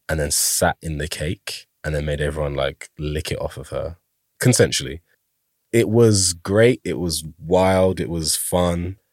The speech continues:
And it was the first time that I was able to, like, play music that I listened to, see another black person and, like, not have that.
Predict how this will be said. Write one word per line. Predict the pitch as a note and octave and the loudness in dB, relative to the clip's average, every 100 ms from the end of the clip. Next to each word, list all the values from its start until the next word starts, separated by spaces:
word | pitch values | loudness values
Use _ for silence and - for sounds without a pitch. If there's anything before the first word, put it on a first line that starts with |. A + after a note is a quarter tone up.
| _ _ _ _ - | _ _ _ _ -4
And | F#2 | -2
it | |
was | E2 | 0
the | F2 | 0
first | - F#2+ F#2 - | 2 2 2 2
time | F2 F2 | 0 0
that | E2 - | -2 -2
I | |
was | D#2+ D#2 D#2+ | -4 -4 -4
able | E2 D#2+ | -6 -4
to, | - | -6
like, | C#2+ - | -6 -10
play | - E2+ E2+ | -4 -2 0
music | E2+ E2+ D#2 C#2+ - | 0 -2 -2 -6 -8
that | - | -8
I | D2+ D#2+ D#2 D2+ D2 C#2 - - _ _ _ _ _ _ - | -4 -2 -2 -4 -6 -12 -16 -20 _ _ _ _ _ _ -6
listened | F#2+ - G#2 - | -2 0 0 0
to, | - G2+ G2+ G2+ G2 G#2 _ - | 2 2 2 0 -2 -10 _ -10
see | - - - - - F#2 F2 E2+ D#2+ D#2+ D#2+ - _ _ | -4 -2 -2 -2 -2 -2 -2 -4 -6 -8 -10 -16 _ _
another | E2 D#2+ F2+ E2+ | -6 2 4 4
black | D#2+ F#2 | 2 0
person | - G2+ F#2 G2 F#2+ F#2+ F#2 - | 2 2 4 2 2 0 -2 -6
and, | E2 D#2 | -6 -4
like, | D#2 | -4
not | E2 F2 - | -2 -2 -2
have | F#2 E2+ | -4 -4
that. | D#2+ D2+ | -4 -6